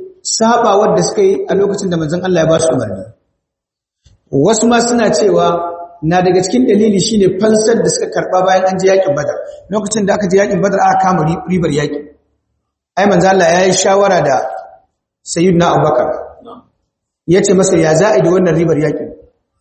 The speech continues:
Ya ce masa, "Su koya yaran mu kara-, karatu da rubutu, shikenan." Aka tambayi Umar ɗan Khattab,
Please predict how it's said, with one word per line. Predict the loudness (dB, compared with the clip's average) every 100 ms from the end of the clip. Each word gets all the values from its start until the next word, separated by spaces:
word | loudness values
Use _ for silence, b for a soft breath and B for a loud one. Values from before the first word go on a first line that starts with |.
| _ _ _ _ _ -20 -20 -12 -2
Ya | 0
ce | 2
masa, | 2 2 0 0 0 -4 -10 -16 -20 _ _ _ _ -14
"Su | -2
koya | 2 4
yaran | 4 4 2
mu |
kara-, | 0 -2 -6 -8 -8
karatu | -6 -6 -4 -2
da | 0
rubutu, | -2 -4 -2 -2 -2 -6 -20 -20 -20 -20 -20 -20 -6
shikenan." | -2 0 0 -2 -6 -14 _ _ _ _ _ _ -20 _ _ _ _ _ _ -4
Aka | 0
tambayi | 0 2 2
Umar | 2 2
ɗan | 0
Khattab, | 0 0 2